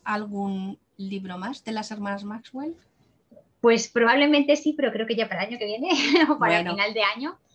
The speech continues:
Speaker 2: Sí,
Speaker 1: Está muy bien.
Speaker 2: porque, eh, en este libro, en el de Amor bajo sospecha, ya sale, ya se intuye la, la historia que falta.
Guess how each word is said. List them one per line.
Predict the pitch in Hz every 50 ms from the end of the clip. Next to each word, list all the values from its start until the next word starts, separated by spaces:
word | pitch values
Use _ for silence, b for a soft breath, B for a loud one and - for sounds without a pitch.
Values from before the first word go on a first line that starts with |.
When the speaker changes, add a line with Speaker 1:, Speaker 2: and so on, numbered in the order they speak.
| _ _ _ _
Speaker 2:
Sí, | - - 311 302 277 -
Speaker 1:
Está | - - - -
muy | 160 - 165
bien. | 160 160 196
Speaker 2:
porque, | 220 214 214 208 208 202 196 196 190 190 190 190 190 - - -
eh, | 208 202 202 202 196 190 190 185 185 180 180 180 - -
en | 196 202
este | 226 269 - _ 240 240
libro, | 262 285 269 233 214 220 269 330 330 - _ _ _
en | 208 202
el | 196 190 185 185
de | 180 180 170
Amor | 170 175 175 190 208 214
bajo | 226 226 - 220
sospecha, | 220 208 180 185 - 269 277 277 - 240 208 - 349 - - _ _ _ _ _ _ _ _ _
ya | 208 220 226 240
sale, | 226 - 240 208 208 208 208 226 226 220 214 214 208
ya | 214 220 208
se | - 233
intuye | 220 202 190 226 226 196 196 196 220 302 392 _ _ _
la, | - 226 214 202 196 190 180 170 175 165 160 156 147 - -
la | 220 220 214
historia | 202 - 214 202 208 208
que | 214 208
falta. | 208 170 147 139 - -